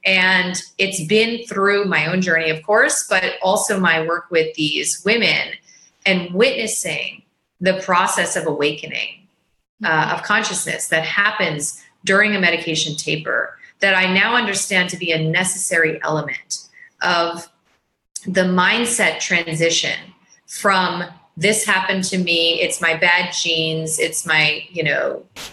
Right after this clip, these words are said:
life circumstances, it's all the ways I've been victimized, and now there's nothing I can do 'cause my body is broken and I just have to take this med and be dependent on the system for the rest of my life."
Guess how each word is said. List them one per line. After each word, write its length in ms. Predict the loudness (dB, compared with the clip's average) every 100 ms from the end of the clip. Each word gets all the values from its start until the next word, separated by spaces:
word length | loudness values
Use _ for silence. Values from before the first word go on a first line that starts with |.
| -18 -2
life 280 | 2 2 2
circumstances, 1300 | 0 0 -2 -4 -2 -2 0 2 4 4 0 -4 -6
it's 160 | -6
all 300 | 2 4 4
the 80 | 2
ways 420 | 2 4 2 0
I've 240 | 0 0 0
been 260 | -2 0
victimized, 840 | -2 -2 -6 -4 0 0 -2 -4 -4
and 120 | -2
now 120 | -2
there's 220 | -2 -4 -2
nothing 320 | 0 0 0
I 80 | 0
can 220 | -2 -4
do 400 | 0 2 2 0
'cause 160 | -6 -6
my 140 | -6
body 300 | 0 2 2
is 140 | 0 -4
broken 540 | 0 2 2 0 0
and 140 | -2
I 80 | -2
just 260 | -2 -4 -6
have 120 | -8
to 100 | -6
take 260 | -4 -2 -2
this 220 | -4 -2
med 220 | -2 0
and 100 | -4
be 100 | -8
dependent 460 | -12 -8 -6 -4 -4
on 120 | -4
the 40 |
system 340 | -6 -6 -8 -8
for 120 | -4
the 60 |
rest 180 | -4 -4
of 60 | -4
my 100 | 0
life." 340 | 2 2 -2